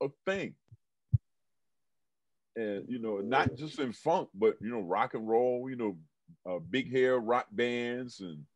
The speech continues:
Speaker 2: Yeah.
Speaker 1: and all kinds of stuff. And Grandmaster Flash and Furious Five.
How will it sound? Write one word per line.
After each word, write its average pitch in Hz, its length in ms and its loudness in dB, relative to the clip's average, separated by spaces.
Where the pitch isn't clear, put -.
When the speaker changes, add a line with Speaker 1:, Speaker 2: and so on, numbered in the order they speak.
Speaker 2:
Yeah. 78 460 -14
Speaker 1:
and 90 320 -6
all 123 220 4
kinds 123 380 -4
of 117 100 -8
stuff. 127 420 0
And 82 240 -14
Grandmaster 120 680 0
Flash 120 420 2
and 104 140 -10
Furious 123 480 0
Five. 117 400 2